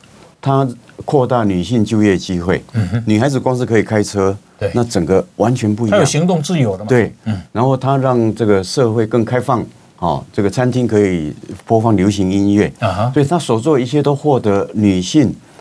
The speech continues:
Speaker 1: 还有年轻人的高度的拥护嘛。
Speaker 2: 哦，哦，哦。
Speaker 1: 那六月份我们去，五月份我们去沙烏地的时候，在机场通关的时候，
Speaker 2: 嗯。嗯哼。
Speaker 1: 因为，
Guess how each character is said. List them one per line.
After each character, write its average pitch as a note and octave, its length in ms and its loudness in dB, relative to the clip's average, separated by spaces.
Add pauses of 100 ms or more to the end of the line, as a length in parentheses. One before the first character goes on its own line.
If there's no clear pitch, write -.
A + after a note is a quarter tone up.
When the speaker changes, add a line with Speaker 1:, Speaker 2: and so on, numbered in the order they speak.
(120)
Speaker 1:
还 G2+ 160 -4
有 G#2 200 2
年 G#2+ 240 0
轻 C3 200 0
人 F#2 220 2
的 F2+ 180 0
高 B2+ 240 0
度 B2 180 0
的 F#2 120 0
拥 E2+ 240 -2
护 G2+ 180 2
嘛。 D2 180 -8
Speaker 2:
哦， G#2 260 2
哦， E2+ 160 -2 (100)
哦。 D#2 120 -6 (360)
Speaker 1:
那 D#3 160 0 (100)
六 F3 200 2
月 F3 100 2
份 D#3+ 160 -2
我 G2+ 160 0
们 G2+ 140 0
去， A2+ 380 0
五 G2 100 0
月 D3+ 100 4
份 D3 140 0
我 A2+ 100 2
们 F#2 120 0
去 G#2+ 340 2
沙 - 140 -4
烏 A#2 160 2
地 A2+ 120 2
的 F#2 120 0
时 E2 120 -8
候， F#2+ 200 -2
在 B2 160 2
机 A#2+ 200 0
场 E2+ 260 -2
通 A2 200 0
关 G2+ 180 0
的 F#2 80 -2
时 - 120 -10
候， D#2+ 200 -2
Speaker 2:
嗯。 - 20 2
嗯 A#2 40 2
哼。 B2 140 2 (540)
Speaker 1:
因 A#2 120 0
为， F#2+ 420 0